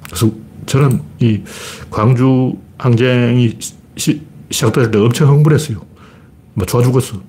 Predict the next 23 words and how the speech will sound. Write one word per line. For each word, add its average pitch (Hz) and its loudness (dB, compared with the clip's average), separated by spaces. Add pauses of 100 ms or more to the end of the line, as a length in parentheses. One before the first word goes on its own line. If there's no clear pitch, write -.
(360)
그래서 110 -2
나도 113 0 (380)
광주로 113 2
가려고 107 2
막 95 -6 (520)
터미널까지 143 2
저 - -4
가보긴 120 0
했어요. 107 -2 (560)
버스를 160 2
어떤 127 2
걸 175 4
타야 123 0
광주로 110 0
갈 110 2
수 98 -6
있냐. 95 0
아무리 131 2
찾아봐도 135 2 (260)
광주로 135 2
갈 117 0
방법이 120 2
없더라고. 90 -4